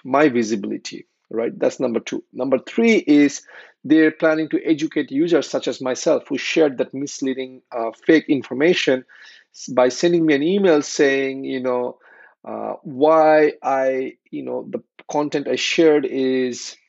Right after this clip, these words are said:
it's false, fake, misleading, and, you know, how it was do-, how it was, how they arrived to that conclusion,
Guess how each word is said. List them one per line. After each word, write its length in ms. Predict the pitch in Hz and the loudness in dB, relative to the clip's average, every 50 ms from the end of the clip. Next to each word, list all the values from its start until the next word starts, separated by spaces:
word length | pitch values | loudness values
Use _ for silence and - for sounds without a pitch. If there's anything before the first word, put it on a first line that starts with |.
| _ _ _ _ _ _ _ _ _ _ _ _ _ _ - - - _ _ _ _ _ _ - | _ _ _ _ _ _ _ _ _ _ _ _ _ _ -20 -20 -20 _ _ _ _ _ _ -12
it's 180 | 127 113 - - | -12 -12 -12 -6
false, 600 | - - 165 165 165 160 160 160 160 151 - - | 2 4 6 6 8 8 6 4 4 0 -4 -14
fake, 500 | - - - 160 160 160 160 - _ - | -10 -2 2 4 4 4 4 0 _ -8
misleading, 880 | 143 139 160 185 - - - 165 151 151 156 151 151 151 151 151 139 _ - | -6 -2 -2 -2 -2 0 0 0 2 2 2 0 0 -2 -4 -4 -6 _ -6
and, 480 | 127 127 123 123 123 120 123 123 120 | -4 -2 -2 0 -2 -2 -4 -6 -6
you 100 | 127 127 | -6 -6
know, 80 | 120 117 | -6 -6
how 360 | - - 143 139 151 156 147 | -6 -2 2 4 4 6 4
it 160 | 143 - - | 4 2 0
was 200 | 143 135 127 120 | 0 0 0 0
do-, 300 | 123 135 135 135 135 131 - | -2 -2 -2 0 -2 -2 -4
how 300 | - - 139 147 143 139 | -4 0 2 2 2 2
it 160 | 139 - - | 0 -2 0
was, 320 | 131 127 123 113 117 - - - _ - | 2 2 2 0 -4 -14 -18 -20 _ -14
how 240 | - - 143 143 | -6 -2 0 0
they 140 | 135 131 131 | 2 4 2
arrived 440 | 123 120 117 127 131 147 147 - - | 4 4 4 4 4 2 2 0 -2
to 60 | 151 135 | -2 -2
that 160 | 131 - - | -2 -2 -2
conclusion, 800 | 135 131 120 - 143 143 139 131 - - 139 127 127 127 127 | -6 -6 -4 0 2 2 2 2 0 0 0 0 0 0 -2